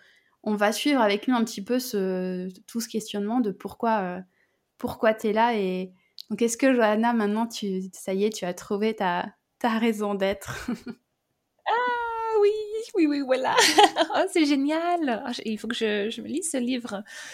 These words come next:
Speaker 2: C'est, tu me le passes après.
Speaker 1: C'est ça.
Speaker 2: <laughs>
Speaker 1: Mais d'ailleurs, est-ce que
Speaker 2: Ah
Speaker 1: justement,
Speaker 2: oui.
Speaker 1: avec toutes ces, ces recherches que tu fais sur, euh, sur
Speaker 2: Oui.
Speaker 1: ces, ce,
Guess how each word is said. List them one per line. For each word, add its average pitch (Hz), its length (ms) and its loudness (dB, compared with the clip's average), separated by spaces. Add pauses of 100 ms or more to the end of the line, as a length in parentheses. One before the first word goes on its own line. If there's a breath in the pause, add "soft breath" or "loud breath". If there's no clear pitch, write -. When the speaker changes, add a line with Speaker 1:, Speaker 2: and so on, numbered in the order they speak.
(360 loud breath)
Speaker 2:
C'est, 196 600 -4
tu - 120 -8
me 214 100 -2
le 208 120 -2
passes 269 300 -4
après. 254 300 -8
Speaker 1:
C'est 247 180 4
ça. 254 280 0
Speaker 2:
<laughs> - 760 -10
Speaker 1:
Mais 247 140 6
d'ailleurs, 262 320 4
est-ce 240 140 0
que 311 80 0
Speaker 2:
Ah 294 40 6
Speaker 1:
justement, 247 320 2
Speaker 2:
oui. 254 60 6
Speaker 1:
avec 208 260 0
toutes 247 220 -6
ces, 208 420 4
ces 202 140 -6
recherches 214 400 -4
que 214 80 -6
tu - 160 -12
fais 226 160 -2
sur, 202 220 -8
euh, 175 580 -6
sur - 340 -12
Speaker 2:
Oui. - 40 -12
Speaker 1:
ces, 185 580 -12
ce, - 160 -16